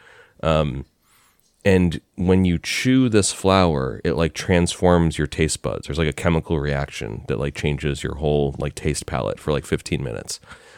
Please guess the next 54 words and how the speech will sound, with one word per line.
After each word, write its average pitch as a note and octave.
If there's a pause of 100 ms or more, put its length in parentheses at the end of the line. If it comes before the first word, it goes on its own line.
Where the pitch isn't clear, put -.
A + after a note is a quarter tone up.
(120)
So F#2+
you're E2+
supposed G2+
to, G#2+
like, E2
drink G2
half G2
of F2+
the E2+
drink D#2 (440)
and F2
then E2
chew F#2
up E2
this E2
flower, D2 (320)
uh, -
and D2+
then, D#2
like, D2
taste -
the D2
drink D2
again, C#2
and B1
it A1+
tastes -
totally C2+
different. A#1+ (300)
It F#2
was G#2+ (100)
pretty C3
freaking G2+
cool. D2
So -
th-, F#2+
those G#2
are A2+
a F#2
little, F2+
that's G2+
a A#2
little G2+
pro F2
tip -
for D2+
any, D2 (380)
uh, C#2
Vegas C#2+
tourists. A#1
It's C#2+
called F2+
the D#2+
Verbena. D2